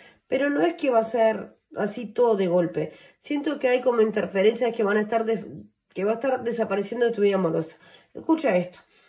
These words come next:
Vamos a hablar en general. Porque tu deseo ya existe, ya existe. Y esto, eh, lo dijo en un video, no recuerdo en qué signo, pero es, bueno, es importante para todos los signos. ¿Por qué? Porque nuestros deseos ya existen. El problema es que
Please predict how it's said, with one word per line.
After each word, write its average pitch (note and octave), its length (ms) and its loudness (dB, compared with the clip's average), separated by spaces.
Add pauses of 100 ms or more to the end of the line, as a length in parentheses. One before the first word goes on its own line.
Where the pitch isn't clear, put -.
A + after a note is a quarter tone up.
(140)
Vamos D4+ 260 2
a D#4+ 40 2
hablar C#4+ 160 2
en D4+ 120 -2
general. E3 500 0 (340)
Porque C4+ 280 2
tu D4+ 160 -4
deseo E4 320 0
ya D#4 240 -2
existe, A3+ 560 -6
ya - 240 -6
existe. G3+ 640 -6
Y B3 160 -6
esto, D4 400 -6 (680)
eh, A3+ 360 4
lo A3+ 140 2
dijo C4 220 0
en B3 80 2
un B3+ 200 -2
video, A#3+ 320 4
no A#3 100 0
recuerdo A3 340 0
en G#3+ 80 0
qué G3+ 120 -4
signo, C4 420 0
pero A#3 320 2
es, - 240 -2
bueno, A3+ 260 -2
es G#3 100 -4
importante C4+ 440 0
para A#3 200 0
todos B3+ 140 4
los A#3 120 -2
signos. B3+ 280 -4
¿Por G#3+ 200 -4
qué? F3+ 260 0 (300)
Porque A3+ 300 -2
nuestros C#4+ 340 -2
deseos C#4+ 420 -4
ya D4+ 100 -2
existen. C4 680 -4
El C4+ 120 -6
problema C#4+ 560 0
es C4+ 160 0
que B3+ 340 0